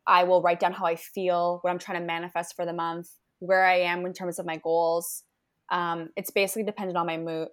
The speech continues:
on my mood when I wake up. So if I feel overwhelmed, I'll write down my to-do list. If I feel excited, I'll script something into fruition.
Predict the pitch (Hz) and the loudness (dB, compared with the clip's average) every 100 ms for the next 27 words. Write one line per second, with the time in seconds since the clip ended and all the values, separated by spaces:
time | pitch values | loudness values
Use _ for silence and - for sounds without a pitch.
0 | - 185 170 175 165 165 160 156 156 165 | -6 -4 -2 0 0 0 -4 -4 -4 0
1 | 156 - 190 175 170 190 - 180 175 160 | 0 0 -4 -2 2 4 4 4 2 0
2 | 160 202 254 - _ _ - 185 170 170 | 0 0 0 -4 _ _ 0 2 2 2
3 | 170 165 165 170 160 165 165 185 - _ | 0 -2 -8 -10 -8 -8 -10 -12 -16 _
4 | - 190 180 - 185 170 - 175 170 175 | -4 0 0 0 0 0 -2 -2 0 0
5 | - 170 - - - - 170 - - - | 0 -4 -4 -6 -6 -4 -4 -4 -18 -14
6 | - 180 175 170 165 180 - 160 151 - | -6 -6 -6 -8 -8 -10 -4 -2 -4 -8
7 | 160 165 | -8 -8